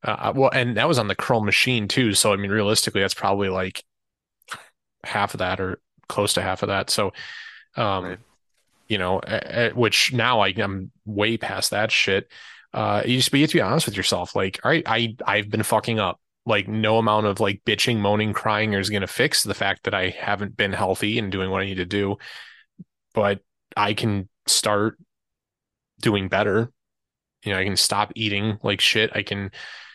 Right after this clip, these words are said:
Speaker 1: go to the gym on a regular basis. I can be more targeted with how I work out.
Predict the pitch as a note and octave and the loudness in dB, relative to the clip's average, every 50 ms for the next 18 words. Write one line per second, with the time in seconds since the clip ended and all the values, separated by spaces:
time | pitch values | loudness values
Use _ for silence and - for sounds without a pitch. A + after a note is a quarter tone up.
0 | - _ _ C#3+ B2 A2 G2 G2+ G#2+ G2+ G#2+ G2+ - G2+ F#2+ F#2+ G#2 A#2+ B2+ C3 | -20 _ _ -2 0 2 4 4 4 2 2 2 2 2 2 2 0 -2 -2 -4
1 | _ _ _ _ - A2 G#2 G2 G2+ G2 G2+ G2 G#2 G2 F#2+ F#2+ F#2 F#2+ F2+ F2+ | _ _ _ _ -2 -2 0 2 2 0 2 2 2 2 2 2 0 0 0 0
2 | - - G#2+ A2 G#2+ - - - G#2+ G#2 - - G2+ G2+ G2 G2+ G2 G#2 G2+ G2+ | 0 0 0 2 2 0 0 0 -2 -4 -4 -6 -6 -4 -4 -4 -2 0 0 0
3 | F#2+ - - - G#2 G2+ G2 G#2 G2 G2 F#2+ F#2+ F#2 - G2 G2 F#2 F2+ F2 F2 | 0 0 0 2 2 2 2 0 0 0 -2 -2 -2 -2 -2 -2 -2 -4 -6 -8
4 | F2+ - - F2 F#2 G#2 B2+ - | -6 -6 -6 -2 -2 -2 -2 -2